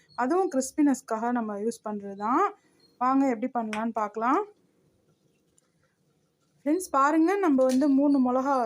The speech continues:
சேர்த்துருக்கோம். உங்க காரத்துக்கு ஏற்ப நீங்க சில சேர்த்துங்க. நான் சின்ன சின்னதா ரெண்டும், பெருசு ரெண்டும் போட்டிருக்கேன். அதுக்கப்புறமா கா-, கருவேப்பிலை இலைகள் சேர்த்துங்க. அதுக்கப்புறமா நான்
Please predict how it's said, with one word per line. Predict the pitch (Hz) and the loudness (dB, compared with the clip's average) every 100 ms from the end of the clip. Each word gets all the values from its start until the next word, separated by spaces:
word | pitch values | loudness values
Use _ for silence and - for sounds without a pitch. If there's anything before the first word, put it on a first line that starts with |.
| 208 - _ _ _ _ _ _ _ - | -6 -14 _ _ _ _ _ _ _ -4
சேர்த்துருக்கோம். | 269 262 254 - 220 277 370 - | 0 0 0 -6 -2 0 0 -2
உங்க | 254 262 254 | -4 -2 0
காரத்துக்கு | 269 320 320 311 247 240 | 0 0 -4 -6 -4 -4
ஏற்ப | 240 262 | -4 -4
நீங்க | 233 214 | -4 -8
சில | - 214 202 - | -10 -10 -8 -6
சேர்த்துங்க. | 226 220 220 233 320 359 - _ _ _ _ _ _ | -6 -8 -8 -4 -4 -4 -12 _ _ _ _ _ _
நான் | 247 | -8
சின்ன | 262 302 285 | -2 -2 0
சின்னதா | 285 294 302 269 | 0 2 2 2
ரெண்டும், | 262 359 415 | 0 -2 -2
பெருசு | 294 254 254 | -2 -2 -4
ரெண்டும் | 226 208 214 | -6 -8 -12
போட்டிருக்கேன். | 196 196 202 226 349 - _ _ - - | -16 -18 -10 -6 -6 -8 _ _ -20 -10
அதுக்கப்புறமா | 254 285 339 339 339 359 349 | -6 -4 -2 0 2 0 0
கா-, | 254 247 226 | 0 0 -2
கருவேப்பிலை | 254 294 381 381 254 196 190 190 202 | -2 0 0 -2 -4 -4 -8 -12 -6
இலைகள் | 226 226 220 - | -4 -4 -8 -10
சேர்த்துங்க. | 220 - 214 220 302 415 - _ _ _ _ | -12 -10 -8 -2 -2 -2 -8 _ _ _ _
அதுக்கப்புறமா | 233 262 330 349 233 220 226 269 | -6 -4 -2 -4 -6 -6 -2 0
நான் | 311 254 | 0 -2